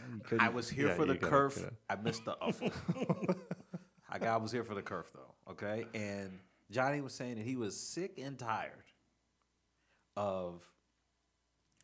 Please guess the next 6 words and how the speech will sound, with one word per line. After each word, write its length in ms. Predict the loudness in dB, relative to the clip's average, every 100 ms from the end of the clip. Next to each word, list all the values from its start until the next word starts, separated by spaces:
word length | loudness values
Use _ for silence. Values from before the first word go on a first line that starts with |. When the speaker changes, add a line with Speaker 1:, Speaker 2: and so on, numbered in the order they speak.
| 0
Speaker 2:
open 240 | 2 2 2
micers 640 | 0 0 -6 -18 -20 -20 _ _ _ _ _ _ _ _ _ _ _ _ _ -10
giving 300 | -2 0 0
each 180 | -2 -2
other 240 | -2 0 -2
advice 480 | -4 -6 -6 -10